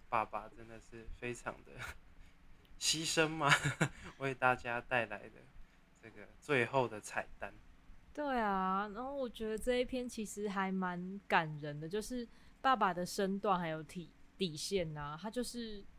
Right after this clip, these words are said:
Speaker 2: 为了孩子而逐渐的后退，然后全联下了一个hashtag说对孩子的爱没有上限。
Speaker 1: 我觉得这种反差真的是会让人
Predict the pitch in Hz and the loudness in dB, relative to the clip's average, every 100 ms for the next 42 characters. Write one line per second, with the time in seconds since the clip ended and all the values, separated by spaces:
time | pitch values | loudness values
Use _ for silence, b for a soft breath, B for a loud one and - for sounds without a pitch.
0 | - - 254 233 160 151 - 147 147 - | -20 2 6 6 6 0 -2 -4 -4 -6
1 | 165 160 160 - 156 156 214 180 156 147 | -4 -2 -2 -4 -6 0 2 2 0 -6
2 | 139 b b - 202 160 - 185 156 - | -8 b b 0 4 4 2 0 0 -2
3 | B B - 180 240 240 190 180 180 180 | B B -4 2 2 4 2 2 2 4
4 | 208 175 170 165 160 - 185 165 - 170 | 4 6 2 -2 -4 -2 -2 -2 -4 -4
5 | 165 b b - 233 180 165 156 156 165 | -4 b b 0 2 4 2 2 -2 2
6 | 185 165 156 143 - 156 147 - - 170 | 2 2 0 -4 -2 -2 -4 -8 -10 -12
7 | - - - - - - 117 131 127 110 | -16 -20 -20 -20 -20 -16 -12 -8 -6 -6
8 | - 104 - - 113 113 117 110 107 - | 0 0 0 -4 -2 0 -2 -6 -8 -12
9 | 113 101 117 113 110 95 | -18 -12 -6 -2 -2 -4